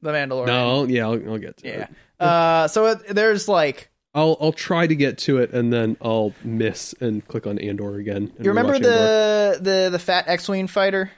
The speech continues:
Speaker 2: Yeah.
Speaker 1: So basically this season, so far that I've caught up. I'm,
Speaker 2: It just
Speaker 1: I'm,
Speaker 2: centers
Speaker 1: I'm
Speaker 2: on him. It's just his story.
Speaker 1: It's his story.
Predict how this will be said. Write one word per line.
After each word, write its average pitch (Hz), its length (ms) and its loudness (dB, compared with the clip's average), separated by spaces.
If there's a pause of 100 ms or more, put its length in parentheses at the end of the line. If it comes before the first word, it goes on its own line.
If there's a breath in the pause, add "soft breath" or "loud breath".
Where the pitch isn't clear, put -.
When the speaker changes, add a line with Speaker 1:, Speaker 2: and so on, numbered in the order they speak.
(140)
Speaker 2:
Yeah. 160 220 0 (480)
Speaker 1:
So 180 340 2
basically 196 500 2
this 180 200 0
season, 170 360 0
so 208 200 2
far 185 320 2
that 160 160 0
I've 160 180 0
caught 135 240 -2
up. 127 220 -2 (100)
I'm, 143 160 -2
Speaker 2:
It 156 40 4
just 160 160 2
Speaker 1:
I'm, 196 40 2
Speaker 2:
centers 170 320 0
Speaker 1:
I'm 147 60 2
Speaker 2:
on 143 80 0
him. 120 320 -2
It's 139 160 -6
just - 180 -4
his 123 140 0
story. 107 400 -6
Speaker 1:
It's 214 140 0
his 196 120 2
story. 175 220 0